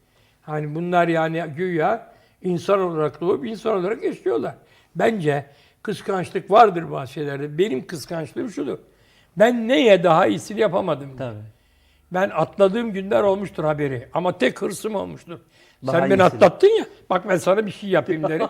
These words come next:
Speaker 2: <laughs>
Speaker 1: Bir hafta sonra
Speaker 2: Allah
Speaker 1: yapardım.
Speaker 2: korusun sizin
Speaker 1: Çok
Speaker 2: yaptığınızdan
Speaker 1: ö-,
Speaker 2: da.
Speaker 1: önden bunun örnekleri var ha. Çok örnek.
Speaker 2: Yalnız şimdi tabii ben sizden çok şey öğrenerek yetiştim. Sizin yanınızda
Speaker 1: Estağfurullah.
Speaker 2: yetiştim.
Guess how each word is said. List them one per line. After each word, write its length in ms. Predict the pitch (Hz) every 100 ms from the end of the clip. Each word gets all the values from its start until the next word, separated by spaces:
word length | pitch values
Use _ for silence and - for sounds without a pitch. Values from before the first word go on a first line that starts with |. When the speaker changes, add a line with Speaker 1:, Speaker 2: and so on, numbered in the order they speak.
| - 349
Speaker 2:
<laughs> 280 | - 226 -
Speaker 1:
Bir 120 | 339 285
hafta 320 | 202 - 202
sonra 180 | 226 254
Speaker 2:
Allah 80 |
Speaker 1:
yapardım. 340 | 240 208 214 156
Speaker 2:
korusun 360 | 208 202 202
sizin 220 | 202 233 214
Speaker 1:
Çok 80 |
Speaker 2:
yaptığınızdan 640 | 208 220 - 220 226 233 262
Speaker 1:
ö-, 60 | 285
Speaker 2:
da. 120 | 294
Speaker 1:
önden 300 | - 185 196
bunun 140 | 202 190
örnekleri 500 | 196 196 202 214 247
var 200 | 233 170
ha. 420 | 202 - - 175 - -
Çok 180 | - 156
örnek. 240 | 151 170 175
Speaker 2:
Yalnız 380 | 233 220 175 170 _ _ _ _
şimdi 220 | - 156
tabii 220 | 139 160
ben 200 | 147 165 - -
sizden 360 | - 127 143
çok 220 | 139 165
şey 120 | - 117
öğrenerek 400 | 110 110 104 -
yetiştim. 440 | 107 107 - 170
Sizin 200 | 123 117
yanınızda 400 | 120 113 107 101
Speaker 1:
Estağfurullah. 360 | 113 214 156 147
Speaker 2:
yetiştim. 240 | 123 -